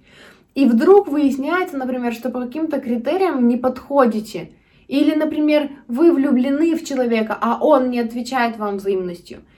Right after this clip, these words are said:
И вы не шантажируете, вы, например, признаетесь в своих чувствах, и этот человек,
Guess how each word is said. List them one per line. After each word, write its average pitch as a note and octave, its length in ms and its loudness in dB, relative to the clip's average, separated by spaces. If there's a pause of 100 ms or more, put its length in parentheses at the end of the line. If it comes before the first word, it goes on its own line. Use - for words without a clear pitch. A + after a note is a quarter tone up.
(180)
И C4+ 520 0
вы A#3+ 240 0
не C4+ 160 0
шантажируете, C#4+ 1120 -4
вы, G#3+ 560 0
например, F#3 360 -4
признаетесь F#3+ 580 -6
в - 40 -18
своих F3+ 300 -4
чувствах, C4 560 -4 (340)
и A#3 240 2
этот A3 280 -2
человек, A3+ 580 -2